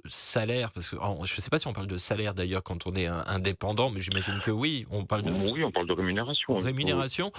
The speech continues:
Speaker 1: euh,
Speaker 2: Oui.
Speaker 1: une rémunération, euh, moyenne d'un conducteur routier indépendant aujourd'hui. Alors, euh, je,
Speaker 2: <laughs>
Speaker 1: ah,
Speaker 2: Ça va, ça va dépendre des
Speaker 1: bah oui,
Speaker 2: conducteurs.
Speaker 1: c'est
Speaker 2: Ça
Speaker 1: ça.
Speaker 2: va vraiment dépendre du conducteur,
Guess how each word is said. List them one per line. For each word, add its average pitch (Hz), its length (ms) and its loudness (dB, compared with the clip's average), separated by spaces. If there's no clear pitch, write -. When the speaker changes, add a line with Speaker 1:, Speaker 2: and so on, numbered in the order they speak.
Speaker 1:
euh, 107 360 2
Speaker 2:
Oui. 92 200 2
Speaker 1:
une 143 140 2
rémunération, 160 800 0
euh, 120 60 0
moyenne 143 560 2
d'un 120 120 2
conducteur 143 580 0
routier 127 400 0
indépendant 123 760 0
aujourd'hui. 113 480 2
Alors, 110 320 2
euh, 101 60 -2
je, 95 140 0
Speaker 2:
<laughs> - 240 -2
Speaker 1:
ah, 147 160 4
Speaker 2:
Ça 101 120 2
va, 104 80 2
ça 127 100 2
va 113 140 0
dépendre 139 340 0
des 127 60 0
Speaker 1:
bah 143 100 4
oui, 180 60 2
Speaker 2:
conducteurs. 85 120 -2
Speaker 1:
c'est - 160 -2
Speaker 2:
Ça 113 140 2
Speaker 1:
ça. 95 40 2
Speaker 2:
va 101 140 2
vraiment 123 280 0
dépendre 113 280 0
du 110 100 2
conducteur, 101 440 0